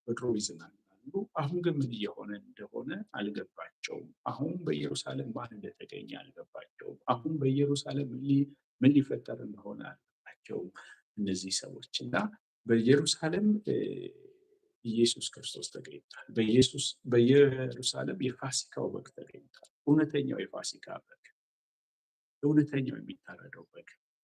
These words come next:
እግዚአብሔር ለይቶ መርጦ ያዘጋጀው በግ፣ የሰዎችን ኃጢአት ሁሉ በእርሱ ላይ እንዲያኖር የፈቀደው በግ፣ ስለ ሰው ልጆች በመስቀል ላይ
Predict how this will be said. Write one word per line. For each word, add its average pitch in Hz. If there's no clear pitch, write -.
እግዚአብሔር 160
ለይቶ 117
መርጦ 104
ያዘጋጀው 87
በግ፣ -
የሰዎችን 147
ኃጢአት 147
ሁሉ 220
በእርሱ 135
ላይ 113
እንዲያኖር 104
የፈቀደው -
በግ፣ -
ስለ 139
ሰው -
ልጆች 151
በመስቀል 127
ላይ 151